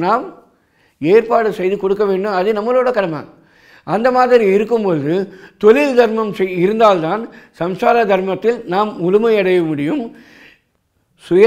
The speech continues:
தர்மத்தில் நாம் செழிப்பாக வளர முடியும் என்பது பத்ரிஜி எனக்கு சொன்ன மூன்றாவது தேர்ட் ஃபிங்கர் கான்செப்ட். So, தொழில் ரீதியாக நாம தெளிவாக இருக்க வேண்டும்.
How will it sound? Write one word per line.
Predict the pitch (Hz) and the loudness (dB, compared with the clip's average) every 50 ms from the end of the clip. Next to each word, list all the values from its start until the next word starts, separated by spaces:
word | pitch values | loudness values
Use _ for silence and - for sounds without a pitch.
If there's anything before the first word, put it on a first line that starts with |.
| 220 | 4
தர்மத்தில் | 202 208 190 180 175 180 170 175 196 220 226 214 - 165 156 | 4 2 0 0 -2 -4 -4 -2 -4 -4 -4 -6 -8 -6 -6
நாம் | 175 202 202 160 - | -4 -6 -6 -8 -8
செழிப்பாக | - 156 175 190 190 190 185 185 175 196 214 202 - - | -4 -2 -2 -2 -2 -2 -2 -2 -2 -2 -4 -6 -8 -10
வளர | 147 143 156 175 190 190 202 202 | -10 -6 -4 -2 -2 -2 -2 -4
முடியும் | 175 165 151 156 160 170 165 147 - - | -8 -6 -6 -4 -4 -4 -6 -8 -12 -12
என்பது | 160 156 165 165 170 160 175 190 156 131 135 156 - - _ _ _ _ _ _ _ - | -10 -10 -8 -6 -6 -6 -6 -6 -6 -6 -8 -10 -12 -16 _ _ _ _ _ _ _ -10
பத்ரிஜி | 143 147 - 202 196 202 190 185 175 | -8 -6 -4 -4 -4 -4 -4 -4 -4
எனக்கு | 165 143 151 127 156 147 | -4 -4 -6 -8 -10 -10
சொன்ன | - 139 139 135 156 180 226 247 - _ _ _ _ _ - | -10 -10 -10 -10 -10 -10 -12 -14 -18 _ _ _ _ _ -12
மூன்றாவது | - 147 175 185 170 170 170 160 151 143 151 185 214 269 262 - - _ _ _ _ _ _ _ _ _ - - - - 135 - - 170 | -8 -6 -6 -4 -4 -2 -2 -2 -4 -4 -6 -8 -8 -8 -12 -16 -20 _ _ _ _ _ _ _ _ _ -20 -16 -14 -14 -14 -10 -6 -4
தேர்ட் | 175 196 202 196 - | -2 -2 -2 -2 -4
ஃபிங்கர் | - 165 156 160 - 190 - 151 | -6 -6 -6 -6 -8 -10 -10 -12
கான்செப்ட். | 147 139 127 - 135 127 - - - _ _ _ _ _ _ _ _ _ _ _ _ _ _ _ | -12 -10 -10 -12 -12 -14 -14 -18 -20 _ _ _ _ _ _ _ _ _ _ _ _ _ _ _
So, | - 190 170 156 165 175 170 - - - - _ | -2 -2 0 -2 -2 -4 -8 -14 -20 -20 -20 _
தொழில் | - 175 190 220 254 269 254 | 0 2 2 2 2 0 -2
ரீதியாக | 240 233 226 214 196 185 185 190 175 170 143 147 156 165 170 165 - - - _ - 131 135 | -2 -2 -2 -2 -2 0 0 0 0 0 -2 -2 -4 -4 -6 -8 -12 -18 -20 _ -14 -12 -8
நாம | 151 160 160 165 196 196 - - - - | -8 -6 -6 -6 -8 -8 -10 -12 -10 -8
தெளிவாக | 156 160 175 180 180 190 185 185 185 175 147 147 | -4 -2 -2 0 0 0 0 0 -2 -2 -4 -4
இருக்க | 156 156 - 160 | -6 -8 -8 -8
வேண்டும். | 147 143 135 127 123 123 131 127 | -8 -8 -8 -10 -10 -10 -10 -12